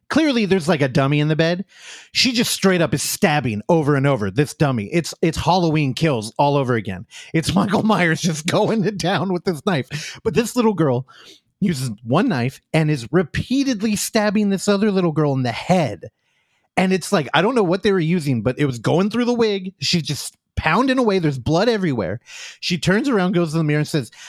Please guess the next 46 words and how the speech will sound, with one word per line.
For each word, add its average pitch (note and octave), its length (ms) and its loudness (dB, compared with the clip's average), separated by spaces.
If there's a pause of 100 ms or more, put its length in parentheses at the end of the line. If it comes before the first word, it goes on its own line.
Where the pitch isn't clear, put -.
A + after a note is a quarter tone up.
(100)
"Okay, G#3+ 340 2
I'm F3 140 2
ready G3+ 220 2
to A3 100 2
come A#3+ 240 0
back." A3+ 460 -2 (260)
And D3+ 120 2
the D#3 80 2
girl's C#3+ 280 0
like, G2 160 -8
"That's D3 280 -2
not F3+ 220 0
how F3 240 0
it G#3+ 140 -4
works, B3+ 480 -4
honey." E3+ 540 -2 (640)
And F3 180 4
then G3+ 200 2 (160)
the D#3+ 380 0
little F#3+ 300 2
girl G3+ 220 2
from G3+ 220 0
the D3+ 100 2
picture G#3 380 0
walks D3+ 480 -4
into G3+ 320 0
the F3 120 0
frame F#3+ 380 0
of D3+ 120 -2
the C#3 100 2
mirror. C#3 500 -2 (760)
And F3 120 2
it's F#3 140 -2
like, F3 180 0
"Oh, C#4 300 2
here's A3+ 300 0
my A3+ 200 0
daughter." E3+ 800 0
And C#3+ 120 0
they D3+ 100 2
start C#3+ 320 -2
laughing. C#3+ 380 -2
She's D3+ 220 -4
like, B2 160 -2 (640)
"Your F#3 220 2
daughter?" F3+ 800 0